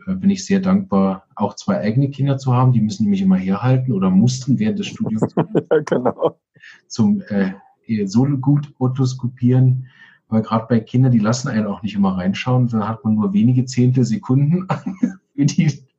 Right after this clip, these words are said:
Speaker 1: für die, äh, Verdachtsdiagnose zu stellen. Und da bin ich wirklich froh, mit eigenen, sehr schreienden Kindern, äh, das üben zu dürfen.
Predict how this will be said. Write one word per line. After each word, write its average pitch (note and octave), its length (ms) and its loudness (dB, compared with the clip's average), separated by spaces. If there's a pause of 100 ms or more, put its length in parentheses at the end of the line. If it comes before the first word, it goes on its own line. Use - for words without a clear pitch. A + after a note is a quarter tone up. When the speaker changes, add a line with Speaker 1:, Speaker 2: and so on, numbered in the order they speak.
(120)
Speaker 1:
für - 540 -2
die, C#3 180 0
äh, C#3+ 160 0
Verdachtsdiagnose B2+ 1200 0
zu C3 140 -2
stellen. B2 480 0
Und A2 160 -10
da A2 220 -2 (500)
bin A#2+ 100 0
ich A2+ 140 2
wirklich A#2 220 -2
froh, C3 460 0
mit A#2 220 0
eigenen, A2+ 480 2
sehr G#2 180 0
schreienden A#2 640 0
Kindern, A#2 600 2
äh, G#2 240 -10
das G2 260 -12
üben A#2 240 -2
zu - 160 -10
dürfen. F3 460 -10